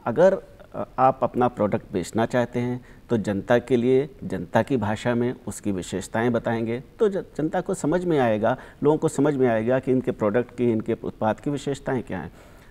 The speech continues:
आज हिंदी, अंग्रेजी कितने लोग जानते हैं भारत में? अगर हम, अ, पिछले सेंसस के आंकड़े लें, तो प्रथम भाषा के रूप में ज़ीरो पॉइंट ज़ीरो दो परसेंट लोग ऐसे हैं जो, जिनकी प्रथम भाषा हिंदी है।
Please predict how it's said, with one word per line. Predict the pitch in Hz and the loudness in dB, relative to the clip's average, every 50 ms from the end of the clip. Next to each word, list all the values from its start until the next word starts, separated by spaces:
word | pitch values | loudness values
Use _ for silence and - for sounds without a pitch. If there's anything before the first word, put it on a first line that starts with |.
| - - - | -20 -8 0
आज | 127 135 151 135 | 4 4 4 6
हिंदी, | 127 139 151 139 - - - - - | 4 2 2 2 0 -6 -6 -2 2
अंग्रेजी | 131 127 143 151 165 170 170 | 4 4 4 4 4 4 2
कितने | - - - 160 151 131 | 0 0 0 2 2 4
लोग | 110 101 90 | 4 2 0
जानते | 73 85 80 87 - - 101 | -2 -6 -8 -8 -8 -8 -8
हैं | 95 92 87 | -6 -6 -6
भारत | 92 90 92 95 95 - 98 | -8 -8 -6 -8 -8 -8 -10
में? | 90 - - - - - - - - - - - - - - - - | -12 -12 -14 -18 -20 -20 -20 -20 -20 -20 -20 -20 -20 -20 -10 -2 0
अगर | 120 123 147 143 | 2 4 4 4
हम, | 143 143 139 | 4 2 2
अ, | - - - 123 123 120 117 117 113 107 104 92 - - - | 0 -2 0 0 2 2 2 2 0 -2 -4 -8 -12 -10 -6
पिछले | - 120 - - 135 135 127 123 120 107 101 - | -6 -4 0 4 4 6 6 6 4 2 0 -2
सेंसस | - - 123 123 123 - 135 123 - | 0 2 2 2 2 0 -4 -4 0
के | - 131 | 0 2
आंकड़े | 117 110 110 - 127 127 120 | 2 2 0 0 0 2 2
लें, | 113 117 127 | 2 2 0
तो | 127 - - | 0 -2 -4
प्रथम | - - 135 - - 160 151 | -2 -2 -2 2 2 2 2
भाषा | 131 131 123 - 147 | 2 0 0 0 -2
के | 135 - 139 | 0 2 2
रूप | 131 131 123 123 - 123 | 4 4 2 2 2 4
में | 127 143 143 113 | 4 4 4 2
ज़ीरो | 104 120 127 147 139 | 2 4 4 4 4
पॉइंट | - 156 151 147 123 | 2 2 0 2 2
ज़ीरो | 104 117 120 131 135 | 2 0 2 2 2
दो | 120 104 131 139 | 2 2 2 2
परसेंट | - - 104 101 - 120 113 - - | 2 0 -4 -2 -2 -2 -2 -2 -2
लोग | 101 104 104 95 | -2 -2 0 0
ऐसे | 98 95 - - 113 | -2 -2 -2 -4 -4
हैं | 117 117 110 | -2 -2 0
जो, | 123 131 127 117 | 2 2 2 2
जिनकी | - 135 127 147 165 | 2 0 0 0 -2
प्रथम | - - 131 - 180 170 147 | -2 -2 -4 0 0 0 0
भाषा | 117 95 95 - 101 | 0 -2 -4 -6 -6
हिंदी | 90 92 85 76 80 | -8 -8 -8 -10 -10
है। | 80 90 - | -10 -12 -12